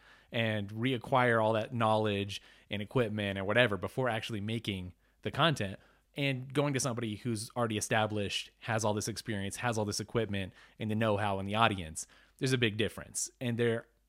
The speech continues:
are costs associated with that. So that extra six hundred some dollars that's not accounted for in the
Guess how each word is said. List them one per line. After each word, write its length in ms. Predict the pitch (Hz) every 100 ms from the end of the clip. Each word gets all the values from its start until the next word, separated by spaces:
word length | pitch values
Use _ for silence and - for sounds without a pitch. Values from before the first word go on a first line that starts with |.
| _ 131
are 200 | 147 101
costs 420 | - 165 147 -
associated 460 | - 180 180 85
with 140 | 85 -
that. 240 | 80 76 _ _
So 220 | - 202
that 220 | 196 185 -
extra 440 | 156 165 - 180 139
six 320 | - 151 -
hundred 340 | 156 139 120
some 280 | - 131 110
dollars 640 | 107 127 110 76 76 - - _ -
that's 380 | 117 113 101 120
not 280 | 123 123
accounted 440 | 107 - 135 123 104
for 420 | 107 98 92 95 - - _ _
in 180 | 120 113
the 200 | 104 -